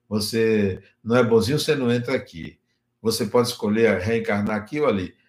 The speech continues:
Não há um birô pra isso. É entender que isso é uma proposta de uma sociedade espiritual, porque a realidade espiritual é ampla e aberta ao espírito.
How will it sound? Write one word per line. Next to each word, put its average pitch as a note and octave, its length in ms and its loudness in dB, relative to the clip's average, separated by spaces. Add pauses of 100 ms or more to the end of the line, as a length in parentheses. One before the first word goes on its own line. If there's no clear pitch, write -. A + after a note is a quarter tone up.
(140)
Não F3 180 0
há G#3+ 80 4
um F3+ 160 0
birô G#2 560 4
pra F2 180 -4
isso. D#2 400 -8
É A#2+ 40 -2
entender A#2+ 380 -6
que A#2+ 180 -10
isso B2+ 180 -8
é C3 40 -10
uma B2 180 -10
proposta C3 1040 -6 (300)
de F#2 200 -8
uma G#2+ 160 2
sociedade G2+ 720 -2
espiritual, F#2 720 -6 (280)
porque G#2+ 560 0 (160)
a A2+ 120 0
realidade G#2+ 540 4
espiritual G2+ 580 -4
é C3 80 2
ampla D3 480 4
e G2 120 4
aberta A2 480 -4
ao C4+ 120 -8
espírito. G#2+ 760 0